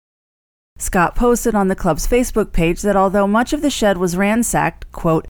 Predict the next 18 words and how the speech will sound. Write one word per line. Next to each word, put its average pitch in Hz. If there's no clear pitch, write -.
"Thankfully 226
our 214
repeaters 208
were 196
the 196
only 220
thing 170
they 185
didn't 151
break 147
into." 226
The 214
incident 220
has 202
been 170
reported 165
to 156
police. 170